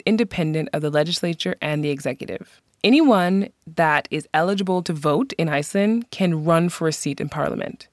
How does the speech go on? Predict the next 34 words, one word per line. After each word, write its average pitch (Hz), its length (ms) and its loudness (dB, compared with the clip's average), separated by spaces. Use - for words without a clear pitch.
The 175 140 2
only 277 220 6
exemptions 180 760 0
are 139 380 0
the 156 80 -2
president 143 640 0
and 147 260 -2
the 156 60 -2
judges 160 360 0
of 165 80 0
the 156 100 -4
Supreme 147 360 -4
Court. - 420 -6
While 185 220 8
the 196 80 2
president 233 380 0
is 185 140 0
determined 196 600 0
by 156 180 0
popular 233 540 0
vote 196 400 0
every 151 280 -2
four 202 240 0
years, 190 560 -2
the 185 160 4
legislature 180 800 2
are 151 200 2
elected 170 560 0
by 151 220 0
proportional 185 640 -2
representation 160 880 -4
every 139 180 -4
four 131 220 -4
years. 110 400 -8